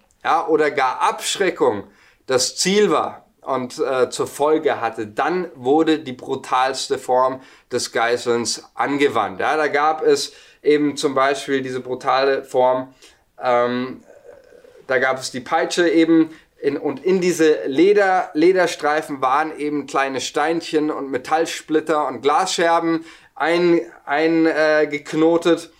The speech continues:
Und, äh, das war ziemlich krass. Wenn es natürlich die allerbrutalste Form, und da können wir ausgehen, dass sie bei Jesus, äh, angewandt wurde, wenn nämlich, wenn so ein Prozess Abschreckung, zur Abschreckung dienen sollte oder eben de-, äh, Hinrichtung zur Folge hatte,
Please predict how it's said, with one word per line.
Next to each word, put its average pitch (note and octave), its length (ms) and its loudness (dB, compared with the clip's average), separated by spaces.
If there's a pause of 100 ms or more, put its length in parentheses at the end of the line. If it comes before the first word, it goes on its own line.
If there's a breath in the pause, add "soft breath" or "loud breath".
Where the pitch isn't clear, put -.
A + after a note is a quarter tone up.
(380 soft breath)
Und, D3 540 -2
äh, E3 40 0
das C#3 720 0
war D3 140 0
ziemlich C#3+ 400 0
krass. G#2+ 300 -6
Wenn F#3 200 0
es F#3+ 260 -2
natürlich D#3+ 440 -4
die C#3+ 140 -2
allerbrutalste D#3+ 920 0
Form, D#3 360 0
und B2 120 -6
da C3 120 0
können C3+ 240 -6
wir A#2+ 180 2
ausgehen, C#3 540 0 (240 loud breath)
dass A#2+ 160 -4
sie C3 80 -8
bei A#2+ 140 0
Jesus, A#2+ 480 -2
äh, - 40 -8
angewandt D3+ 1200 -4
wurde, D#3 420 4
wenn C3 180 -6
nämlich, B2+ 440 -6 (260)
wenn A#2+ 160 -2
so C3 60 -2
ein B2 100 -6
Prozess C3+ 400 -4
Abschreckung, C#3+ 720 -4
zur - 140 -6
Abschreckung C3 520 -4
dienen C3 300 -8
sollte B2 400 0
oder B2+ 240 -2
eben B2 300 -4
de-, B2 80 2
äh, A#2 720 -6
Hinrichtung C#3 580 0
zur - 140 -10
Folge A#2+ 400 0
hatte, A#2+ 260 -2